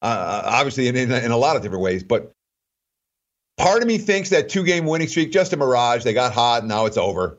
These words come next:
and they returned home. And some of it, maybe they return home. Maybe there's a home field disadvantage for this squad. They've been booed off the field repeatedly at home this season. So maybe there is no home field edge for Atlanta, and we have to factor their home field down to a point and a half or a point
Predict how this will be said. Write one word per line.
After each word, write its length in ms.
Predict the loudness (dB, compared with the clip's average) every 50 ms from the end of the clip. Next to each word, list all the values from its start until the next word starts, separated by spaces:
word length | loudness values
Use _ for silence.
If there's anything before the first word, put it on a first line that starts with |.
| _ -6
and 160 | -4 -2 0
they 120 | 0 0 0
returned 320 | 0 0 0 0 2 2
home. 160 | 0 0 0
And 100 | -2 0
some 160 | 0 0 2 2
of 80 | 2
it, 280 | 2 0 -2 -4 -18 _ _ _ -4
maybe 240 | 0 2 2 2 2
they 100 | 2 2
return 300 | 2 2 2 2 2 2
home. 220 | 2 2 0 0 0
Maybe 140 | 0 0
there's 160 | 0 2 2 2
a 60 | 0
home 240 | 0 0 -2 -2 0
field 320 | 0 0 0 0 -2 -2
disadvantage 600 | 0 0 0 2 0 -2 -2 -2 -4 -6 -8 -8
for 40 | -8
this 120 | -8 -6
squad. 200 | -2 -2 -2 0
They've 120 | 0 2 2
been 180 | 2 0 0
booed 240 | 0 2 2 4 4
off 180 | 2 2 0 -2
the 80 | -4
field 260 | 0 2 2 2 2 2
repeatedly 680 | -2 -2 -2 -2 0 0 2 0 0 -2 -4 -6 -8 -14 -20 -20 -10 -2
at 180 | 0 0 0 2
home 240 | 2 0 2 2 2
this 200 | 0 0 -2 -2
season. 420 | 0 0 0 0 -2 -4 -8 -10 -14 -18 -20 -20 _ _
So 120 | 2 2 4
maybe 240 | 4 4 2 2 2
there 120 | 2 2
is 80 | 2 2
no 140 | 2 2
home 260 | 2 0 -2 -2 -4 -4
field 220 | 0 2 2 4
edge 220 | 2 2 0 -2 -2
for 140 | -2 -2 0
Atlanta, 300 | -2 -4 -6 -8 -8 -6
and 140 | -4 0
we 80 | 2 2
have 140 | 2 2 0
to 80 | -2
factor 280 | 0 2 0 0 2 2
their 140 | 2 2 2
home 160 | 2 0 0
field 200 | 0 2 2 2
down 180 | 2 0 0 0
to 160 | 0 -2 -2 -8 -18 -8 -2
a 100 | -2 0
point 240 | 0 2 0 2 2
and 80 | 2 2
a 40 |
half 260 | 2 4 2 2 2 0
or 80 | -2
a 60 | -2
point 380 | 0 0 0 0 0 -2 -6